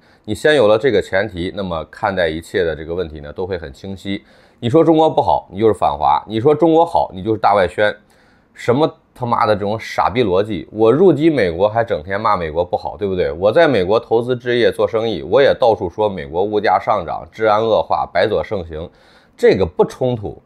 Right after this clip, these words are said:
我喜欢日本，那我也说日本逼仄啊，年轻人压力大，日本人卧轨自杀率高，这个跟日本文化保护做得好、古建筑保存得好，它冲突吗？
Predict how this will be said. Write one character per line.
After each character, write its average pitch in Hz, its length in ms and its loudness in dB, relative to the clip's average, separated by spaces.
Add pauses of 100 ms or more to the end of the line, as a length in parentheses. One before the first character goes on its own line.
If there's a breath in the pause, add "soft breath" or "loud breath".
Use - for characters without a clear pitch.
(540 soft breath)
我 131 120 4
喜 - 140 2
欢 127 220 4
日 143 100 2
本， 85 180 2 (160)
那 98 140 0
我 113 160 4
也 98 80 4
说 110 180 0
日 113 140 0
本 85 220 -4
逼 117 180 -2
仄 113 240 0 (160)
啊， 78 160 -6
年 101 220 -2
轻 127 100 2
人 117 140 2
压 113 140 2
力 113 120 2
大， 110 240 0 (100)
日 123 140 -2
本 104 180 2
人 98 240 0
卧 120 160 4
轨 85 180 -2
自 - 160 -6
杀 104 180 -2
率 98 140 2
高， 101 300 2 (300 soft breath)
这 202 220 4
个 117 100 6
跟 139 160 4
日 160 140 2
本 107 180 -2
文 90 160 -2
化 120 200 2
保 - 200 -4
护 139 200 -2
做 139 180 2
得 117 100 2
好、 82 300 -2
古 90 200 -10
建 139 200 -2
筑 117 100 -2
保 90 220 0
存 104 160 -6
得 117 100 0
好， 69 360 -6
它 123 100 -10
冲 170 260 -6
突 147 140 -4
吗？ 123 240 0